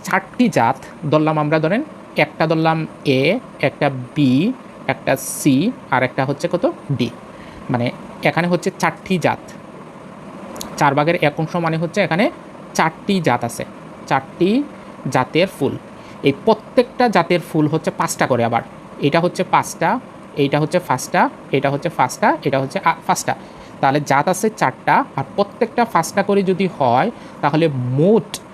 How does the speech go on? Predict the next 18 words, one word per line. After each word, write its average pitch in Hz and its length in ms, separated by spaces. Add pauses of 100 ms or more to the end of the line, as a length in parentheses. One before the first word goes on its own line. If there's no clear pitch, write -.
(240)
গাছের 151 260
সংখ্যা 165 340
হচ্ছে 151 380
এখানে 151 400 (360)
চার 156 360 (220)
into 151 360 (240)
পাঁচ 139 280
সমান 131 440
হচ্ছে 143 380 (380)
বিশটি। 123 420 (1400)
তাহলে 139 240
এখানে 160 280
গাছের 151 320
সংখ্যা 180 280
কয়টা? 180 280 (120)
বিশটা। 139 400 (1500)
ঠিক 180 100
আছে, 240 180